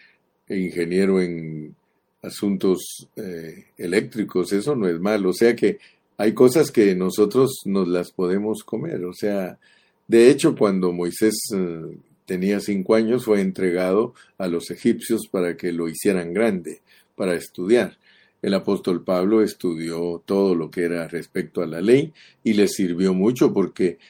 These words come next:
si él no hubiese sido experto en la ley, Dios no lo hubiera escogido para escribir las epístolas del Nuevo Testamento. Así que gracias a Dios. Me introduzco con comerciales, por supuesto, porque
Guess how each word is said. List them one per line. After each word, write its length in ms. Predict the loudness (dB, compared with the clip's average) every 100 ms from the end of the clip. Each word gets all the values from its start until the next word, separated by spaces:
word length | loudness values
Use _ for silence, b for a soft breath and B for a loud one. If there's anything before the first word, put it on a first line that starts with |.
| b _ _
si 340 | -6 4 6
él 160 | 8 6
no 100 | 4
hubiese 460 | 6 6 6 2
sido 340 | 0 2 4 2
experto 540 | 0 2 2 4 -2
en 120 | 0
la 100 | -2
ley, 260 | 0 0 0
Dios 280 | 2 4 4
no 140 | 2
lo 120 | 4
hubiera 300 | 4 4 2
escogido 600 | 0 -2 -6 2 4 4
para 220 | 2 -2 -2
escribir 560 | -4 -10 -4 -2 0
las 200 | -2 -4
epístolas 680 | -8 -6 -6 -2 -4 -4 -8
del 180 | -10 -8
Nuevo 260 | -6 -6
Testamento. 680 | -8 -16 -8 -2 0 -2 -10 _ _ B B B B B -8
Así 240 | -2 2
que 140 | 4
gracias 440 | 6 6 4 -2 0
a 60 | 4
Dios. 220 | 6 6
Me 120 | 4
introduzco 580 | 4 6 6 6 0 0
con 180 | -2 -2
comerciales, 800 | -4 -4 -8 -2 0 0 -4
por 200 | -2 -4
supuesto, 640 | -4 -10 -6 -6 -2 -6 -2
porque 500 | -6 -4 -8 -8